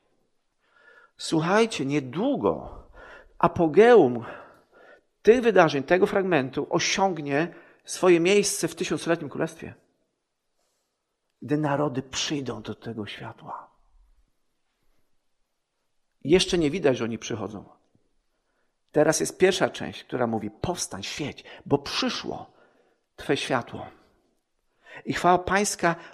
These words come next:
rozbłyska nad Tobą”. Rozbuśnięcie chwały niedługo nastąpi w potężny sposób,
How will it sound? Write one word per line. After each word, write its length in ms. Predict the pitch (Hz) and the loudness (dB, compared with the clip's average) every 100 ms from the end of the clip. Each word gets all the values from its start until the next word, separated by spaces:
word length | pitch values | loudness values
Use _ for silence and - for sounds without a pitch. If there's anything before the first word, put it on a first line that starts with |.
| - | 0
rozbłyska 600 | 151 131 135 208 - 180 | 0 0 2 0 0 -4
nad 180 | 170 - | -6 -2
Tobą”. 300 | 202 110 98 - - - _ _ _ _ _ _ _ _ _ | -2 -2 -6 -14 -20 -20 _ _ _ _ _ _ _ _ _
Rozbuśnięcie 880 | 156 196 202 170 185 - 226 240 202 | 4 6 4 0 0 2 0 0 -2
chwały 520 | - 220 220 165 208 - - - _ - | 0 2 4 6 2 0 -18 -20 _ -4
niedługo 480 | 190 196 185 202 | 2 2 2 0
nastąpi 500 | 196 170 - 185 185 | 0 0 -2 -2 -2
w 80 | 185 | -4
potężny 640 | - 196 196 226 220 190 202 | 0 -2 0 0 2 0 -6
sposób, 440 | - 220 - 107 | -2 -2 -2 -8